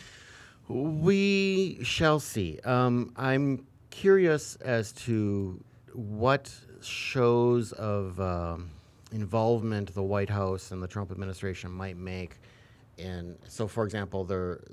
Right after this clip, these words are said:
Jeff Sessions, the Attorney General, is apparently reportedly looking into,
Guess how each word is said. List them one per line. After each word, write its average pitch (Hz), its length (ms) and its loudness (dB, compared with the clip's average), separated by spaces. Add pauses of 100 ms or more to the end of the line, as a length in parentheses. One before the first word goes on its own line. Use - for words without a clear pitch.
(300)
Jeff 95 200 -6
Sessions, 85 500 -8
the 90 100 -10
Attorney 87 300 -10
General, 85 360 -10 (2000)
is 82 400 -14 (640)
apparently 98 400 -6
reportedly 98 500 0
looking 98 280 -4
into, 85 520 -8